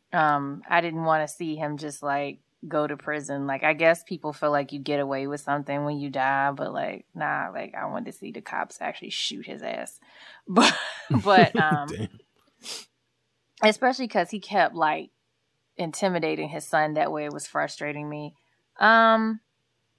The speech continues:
Speaker 1: I enjoyed the ride just when we got to the destination. I was like, "Bitch, this it." <laughs>
Speaker 2: Yeah.
Speaker 1: Like, um, just because I said the way that it was structured and it kept leaving on a cliffhanger, and I was like, "Okay, well, what's gonna happen next? What's gonna happen next?"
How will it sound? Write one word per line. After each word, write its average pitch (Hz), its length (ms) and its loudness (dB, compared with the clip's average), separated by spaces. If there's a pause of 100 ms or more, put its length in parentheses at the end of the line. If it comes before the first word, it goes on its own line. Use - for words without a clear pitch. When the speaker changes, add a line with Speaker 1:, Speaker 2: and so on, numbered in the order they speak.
Speaker 1:
I 254 160 4
enjoyed 254 460 0
the 185 100 -2
ride 151 640 2 (260)
just 175 240 -6
when 175 120 -2
we 170 120 -4
got 160 260 4
to 175 80 -10
the 151 80 -14
destination. 156 720 -6
I 160 140 2
was 151 80 -12
like, 151 240 -2
"Bitch, 214 200 -6
this 277 200 -6
it." 262 280 -2 (480)
<laughs> - 20 -14 (300)
Speaker 2:
Yeah. 117 420 2
Speaker 1:
Like, 180 280 2 (480)
um, 160 640 -4 (200)
just 247 160 -4
because 269 240 -2
I 214 120 0
said 185 280 -2
the 175 80 -4
way 180 180 -2
that 175 140 -4
it 147 80 -6
was 165 140 -10
structured 160 420 -4
and 151 80 -8
it 147 120 -10
kept 165 240 0
leaving 156 440 -8
on 156 160 -4
a 151 60 -6
cliffhanger, 151 600 -6
and 147 100 -4
I 151 140 2
was 151 120 -6
like, 143 140 -4
"Okay, 165 320 0
well, 151 140 -4
what's 156 140 -6
gonna 156 140 -2
happen 151 280 -4
next? 151 220 -4
What's 151 120 -12
gonna 147 160 -6
happen 139 360 -6
next?" 143 440 -6